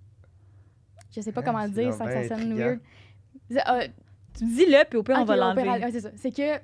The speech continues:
Speaker 1: comment
Speaker 3: Tu,
Speaker 1: ça
Speaker 3: tu
Speaker 1: marche, là ?
Speaker 3: checkeras, genre, si
Speaker 1: C'est
Speaker 3: c'est
Speaker 1: ça,
Speaker 3: correct,
Speaker 1: avec
Speaker 3: puis au
Speaker 1: les
Speaker 3: pire, on
Speaker 1: démos,
Speaker 3: va
Speaker 1: là.
Speaker 3: l'enlever.
Speaker 1: C'est que les ambassadrices, on n'est pas payé pour y aller de base. On est payé à la commission.
Speaker 2: Ouais.
Speaker 3: OK.
Speaker 1: Tu sais, c'est,
Speaker 2: Ouais.
Speaker 1: on fait un
Speaker 2: Un
Speaker 1: certain
Speaker 2: peu, un
Speaker 1: pourcentage.
Speaker 2: peu comme, euh,
Speaker 1: Exact.
Speaker 2: vendre de plats Tupperware aux affaires de même, là ?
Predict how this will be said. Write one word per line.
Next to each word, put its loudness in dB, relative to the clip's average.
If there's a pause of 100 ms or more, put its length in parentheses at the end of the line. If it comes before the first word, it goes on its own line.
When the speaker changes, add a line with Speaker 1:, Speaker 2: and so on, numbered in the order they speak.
Speaker 1:
comment 0
Speaker 3:
Tu, 0
Speaker 1:
ça -4
Speaker 3:
tu 0
Speaker 1:
marche, 2
là ? 10
Speaker 3:
checkeras, 4
genre, 4
si -12
Speaker 1:
C'est -2
Speaker 3:
c'est -4
Speaker 1:
ça, 2
Speaker 3:
correct, 2
Speaker 1:
avec 0
Speaker 3:
puis -4
au 0
Speaker 1:
les -2
Speaker 3:
pire, 2
on 0
Speaker 1:
démos, -2
Speaker 3:
va -2
Speaker 1:
là. -2
Speaker 3:
l'enlever. -12
Speaker 1:
C'est -6
que -2
les -2
ambassadrices, -6 (100)
on -6
n'est -6
pas -6
payé -6
pour -10
y -6
aller -6
de -10
base. -16
On -12
est -6
payé -6
à 0
la -4
commission. -12 (220)
Speaker 2:
Ouais. -4 (120)
Speaker 3:
OK. 2
Speaker 1:
Tu -4
sais, -4
c'est, -6
Speaker 2:
Ouais. 0
Speaker 1:
on 2
fait 0
un 2
Speaker 2:
Un 0
Speaker 1:
certain 2
Speaker 2:
peu, 6 (100)
un 4
Speaker 1:
pourcentage. -2
Speaker 2:
peu 2
comme, 2
euh, 2
Speaker 1:
Exact. -2
Speaker 2:
vendre 0
de 0
plats -6
Tupperware -8
aux -8
affaires -8
de -8
même, -8
là ? -16